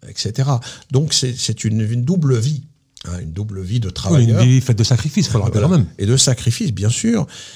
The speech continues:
Speaker 1: mais a-, avec, euh, euh, cette idée simple, quand on prend conscience de l'enjeu de la savoir,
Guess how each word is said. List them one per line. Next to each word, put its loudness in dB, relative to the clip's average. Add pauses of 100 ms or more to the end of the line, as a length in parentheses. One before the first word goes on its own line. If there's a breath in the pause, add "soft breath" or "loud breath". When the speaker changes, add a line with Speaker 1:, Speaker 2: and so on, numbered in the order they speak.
(140 loud breath)
Speaker 1:
mais 2
a-, -6
avec, -2
euh, 2 (140)
euh, -4
cette -2
idée -2
simple, 0 (960)
quand -12
on -8
prend -4
conscience -4 (200 loud breath)
de 0
l'enjeu 2
de -4
la -4
savoir, -6